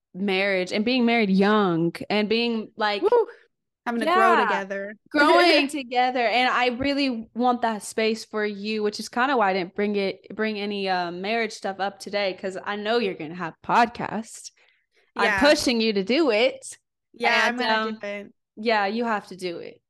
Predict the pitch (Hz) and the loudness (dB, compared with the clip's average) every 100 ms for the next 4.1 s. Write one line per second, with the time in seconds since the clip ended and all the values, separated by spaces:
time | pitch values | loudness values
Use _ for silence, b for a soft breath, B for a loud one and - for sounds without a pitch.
0 | _ - 226 226 202 247 226 294 269 269 | _ -10 -4 -2 0 2 2 2 2 0
1 | 226 269 240 - _ _ _ _ 277 294 | 0 -2 -4 -16 _ _ _ _ -4 -2
2 | 294 269 262 254 262 233 220 226 214 214 | -2 -4 -6 -10 -8 -8 -8 -10 -10 -12
3 | 254 233 233 254 226 214 208 - 254 269 | -12 -8 -6 -6 -6 -8 -12 -8 -6 -6